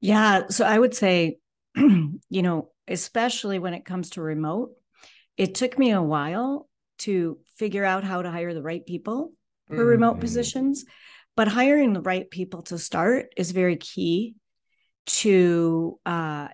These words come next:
Speaker 1: to building a team, whether it's in-house or, or, you know, whether you're in an office or you're all working remotely. But the other,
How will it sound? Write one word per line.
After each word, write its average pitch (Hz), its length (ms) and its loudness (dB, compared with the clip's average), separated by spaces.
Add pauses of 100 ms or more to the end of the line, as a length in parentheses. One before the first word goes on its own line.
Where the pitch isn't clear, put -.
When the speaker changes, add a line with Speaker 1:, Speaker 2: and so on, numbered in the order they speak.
Speaker 1:
to 214 140 0
building 180 380 0
a 165 60 -4
team, 208 380 -4 (100)
whether 202 320 -2
it's 165 220 -6
in-house 180 580 -8
or, - 120 -16 (280)
or, 165 480 0
you 185 120 0
know, 175 80 2
whether 185 240 2
you're 180 160 2
in 165 100 -2
an 160 120 -4
office 151 420 -8
or 165 380 0 (280)
you're 185 160 4
all 170 160 4
working 170 320 -2
remotely. 156 640 -4 (640)
But 202 340 0 (600)
the 208 160 -2
other, 277 560 2